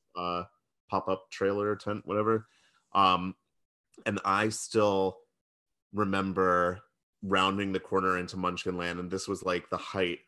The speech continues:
of my obsession. Like, it was, like, probably wi-, it's, like, one of my earliest memories of, because, you know, like, when you're four or five, that's when you, like, start to have, like, actual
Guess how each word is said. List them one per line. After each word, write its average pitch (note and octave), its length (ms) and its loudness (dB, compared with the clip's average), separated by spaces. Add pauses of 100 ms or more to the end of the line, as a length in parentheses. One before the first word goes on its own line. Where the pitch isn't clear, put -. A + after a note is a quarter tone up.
(160)
of G2 160 -8
my F2+ 180 2
obsession. F2 840 -2 (240)
Like, F#2 180 2
it F#2 120 6
was, F2+ 200 0
like, F2+ 400 0 (640)
probably F#2 720 0 (400)
wi-, G2 320 0
it's, G2 180 -6
like, F#2 220 -2
one F#2+ 180 0
of F2+ 60 -2
my F2+ 140 2 (100)
earliest F#2+ 460 2
memories F2+ 580 -2
of, F2 240 -2 (220)
because, F2 320 -8
you F2 80 -8
know, E2+ 160 -2
like, E2+ 200 -4
when F#2+ 100 -4
you're F2 140 -2
four F2+ 220 2
or F2 60 0
five, F2 340 0
that's E2+ 180 -6
when F2+ 100 -6
you, F2 100 -6
like, E2 180 -8
start F2 300 -2
to E2+ 280 -2 (360)
have, F#2 380 2
like, F2 360 -4
actual F2 760 0